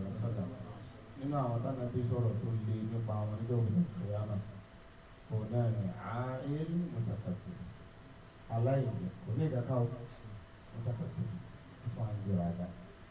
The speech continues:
Wallahi àpá. Wallahi àpá. Ó dàbí pé wallahi lórí, ó bá jẹ́ àbọ̀ tó sàyà rẹ̀ náà. Nígbà tí èdè pààyàn jọ ń pa. Ní tó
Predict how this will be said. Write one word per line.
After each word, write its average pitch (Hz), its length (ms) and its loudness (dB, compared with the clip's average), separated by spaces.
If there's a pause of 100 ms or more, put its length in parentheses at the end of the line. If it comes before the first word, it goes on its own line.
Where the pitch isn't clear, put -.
(800)
Wallahi 92 440 -4
àpá. 107 240 -4 (380)
Wallahi 185 580 -4
àpá. 180 260 -4 (1500)
Ó 151 140 -8
dàbí 147 340 0
pé 143 160 -2
wallahi 131 420 0
lórí, 120 280 -2 (120)
ó 139 120 -6
bá 143 160 0
jẹ́ 147 180 0
àbọ̀ 117 300 6
tó - 160 0
sàyà 92 340 -2
rẹ̀ 92 180 -6
náà. 92 160 -6 (1160)
Nígbà 147 220 2
tí 131 120 4
èdè 135 160 4
pààyàn 120 300 2
jọ 120 140 -2
ń 123 100 -4
pa. 175 160 -4 (1900)
Ní 143 120 -6
tó 160 140 0